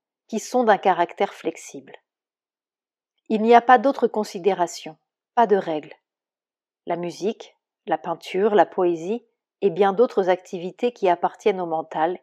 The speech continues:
et au vital peuvent être utilisées comme une partie du développement spirituel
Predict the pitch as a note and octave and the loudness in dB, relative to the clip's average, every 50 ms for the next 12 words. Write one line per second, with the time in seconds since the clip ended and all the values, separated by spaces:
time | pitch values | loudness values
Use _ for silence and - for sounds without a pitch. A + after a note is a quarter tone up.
0 | _ _ G3 F#3+ F#3 F#3 F3 D#3+ E3 D#3 - - C#3 D3 - - - _ _ _ | _ _ -2 0 2 0 0 -2 -8 -8 -8 -8 -6 -6 -8 -12 -14 _ _ _
1 | _ _ _ _ _ _ _ _ _ _ _ _ _ A#3+ B3+ - - - C#4 C#4 | _ _ _ _ _ _ _ _ _ _ _ _ _ 2 2 4 0 -2 -2 -2
2 | - B3 F#3+ - - A#3+ G#3 A3+ G#3+ G3+ A3+ C4 - - G#3+ F#3 F3+ F3 - _ | -2 -6 -6 -4 -6 -4 -4 -4 -2 -2 -2 -2 0 -2 -4 -4 -6 -8 -10 _
3 | - A3 A3 - - - B3 G#3 G#3 F3 - G3+ F#3+ E3+ F#3 F#3+ F#3+ G3 F#3+ F#3 | -2 -2 -2 -2 -8 -10 -8 -6 -6 2 2 2 2 2 0 -2 -2 -4 -6 -8
4 | - - - - F3+ F3 F3 - - - D#3+ D#3+ D#3+ E3+ G3 | -8 -12 -14 -12 -10 -10 -10 -10 -10 -8 -6 -6 -4 -6 -8